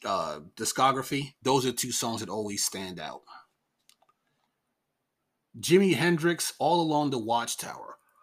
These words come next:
Now, I will say this. This is one of those things where I should be a bigger Jimi Hendrix fan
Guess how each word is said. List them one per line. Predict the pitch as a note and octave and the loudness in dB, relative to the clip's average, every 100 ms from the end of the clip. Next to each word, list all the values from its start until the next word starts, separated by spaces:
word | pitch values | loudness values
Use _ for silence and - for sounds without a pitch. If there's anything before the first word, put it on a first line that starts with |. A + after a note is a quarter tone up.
| - | -4
Now, | C#3+ | 2
I | G#3+ A3+ | 6 8
will | G3 | 6
say | - E3+ D3 | 6 4 2
this. | C3+ D3 D3 - A2+ | 4 4 4 -2 0
This | F3+ F3+ | 0 2
is | E3+ | -2
one | C#3+ D#3+ | 2 4
of | D#3 | 4
those | C#3+ C#3+ C3+ | 2 0 0
things | - A#2 A#2+ A#2 A2+ | -2 -2 -2 -2 -6
where | G2+ A2+ A2 A2 - _ _ _ _ - | -4 -2 -2 -6 -10 _ _ _ _ 2
I | C#3+ | 2
should | C#3+ C#3+ | 4 -2
be | C3 C3 | 0 0
a | |
bigger | A#2+ B2+ B2 A#2 | 0 0 0 -2
Jimi | A2+ A#2 A#2+ | -2 -2 -2
Hendrix | A#2+ G#2 G#2 | -4 -4 -6
fan | - A2 G#2 | -4 -4 -6